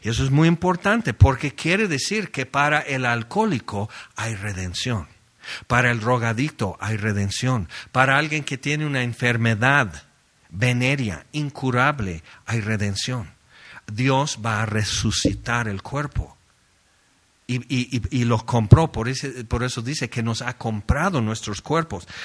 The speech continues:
Bien, capítulo cua-, catorce, Juan catorce,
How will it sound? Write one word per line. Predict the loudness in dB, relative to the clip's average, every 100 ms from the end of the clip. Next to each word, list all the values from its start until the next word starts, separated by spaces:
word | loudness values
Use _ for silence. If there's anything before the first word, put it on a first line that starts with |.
| -6
Bien, | 4 6 6
capítulo | 4 0 -2 0 -2
cua-, | 2 2 2 -2
catorce, | -2 0 2 0 -2 -6 -6
Juan | -2 0
catorce, | 0 -4 -2 -2 -2 -4 -6